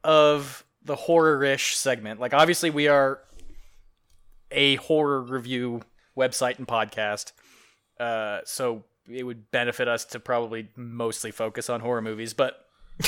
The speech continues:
I do think it's an interesting conversation to have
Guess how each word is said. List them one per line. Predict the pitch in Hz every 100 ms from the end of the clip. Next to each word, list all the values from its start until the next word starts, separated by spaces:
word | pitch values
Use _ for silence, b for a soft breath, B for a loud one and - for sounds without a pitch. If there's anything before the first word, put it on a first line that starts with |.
| - -
I | 143
do | 160
think | 208 214
it's | 190 - - B B
an | 185 185
interesting | 196 196 185
conversation | 170 165 151 - 156 - 143
to | 131
have | 131 120 120 113